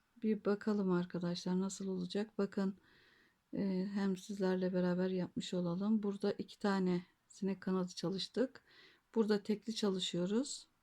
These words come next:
E, iki tane, e, sık iğne yaptım. Birinci, bir tane daha sık iğne yapıyorum. Ve buraya bir tane sinek kanadı çalışalım.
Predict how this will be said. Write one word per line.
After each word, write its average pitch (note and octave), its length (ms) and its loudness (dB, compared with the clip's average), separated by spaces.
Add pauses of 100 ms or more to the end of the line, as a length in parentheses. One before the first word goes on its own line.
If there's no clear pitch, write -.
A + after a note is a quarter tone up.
(1160)
E, F#3+ 220 -2
iki G#3+ 300 -4
tane, G#3+ 340 2 (260)
e, F#3 260 0
sık A3+ 280 -6
iğne A3 240 4
yaptım. G#3 540 0 (200)
Birinci, A3+ 560 4
bir A3 100 -2
tane A#3 240 4
daha F#3 160 2
sık F3+ 260 -6
iğne F3 180 4
yapıyorum. F3+ 680 2 (840)
Ve G#3+ 180 2
buraya A3 320 6
bir A#3 200 2
tane G3 300 2
sinek G3+ 340 0
kanadı F#3 360 2
çalışalım. E3 600 -2